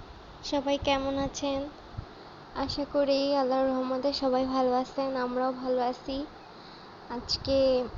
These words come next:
<clears throat> আমরা বাইরের প্রকৃতির সাথে মিশে যেতে চাই, এজন্য বাইরে আজকে চুলার ব্যবস্থা করছি।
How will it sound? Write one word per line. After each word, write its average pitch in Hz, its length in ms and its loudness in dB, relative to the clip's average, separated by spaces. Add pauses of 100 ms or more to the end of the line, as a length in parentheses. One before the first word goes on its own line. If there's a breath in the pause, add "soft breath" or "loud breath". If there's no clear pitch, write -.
(440)
<clears throat> 277 400 -2
আমরা 262 260 0
বাইরের 247 420 4 (160)
প্রকৃতির 269 680 -2 (800 loud breath)
সাথে 262 340 0
মিশে 254 340 0
যেতে 254 340 -2
চাই, 240 260 0 (100)
এজন্য 233 380 0 (480)
বাইরে 233 400 2
আজকে 247 300 -4
চুলার 240 280 0
ব্যবস্থা 240 420 -2
করছি। 262 440 -2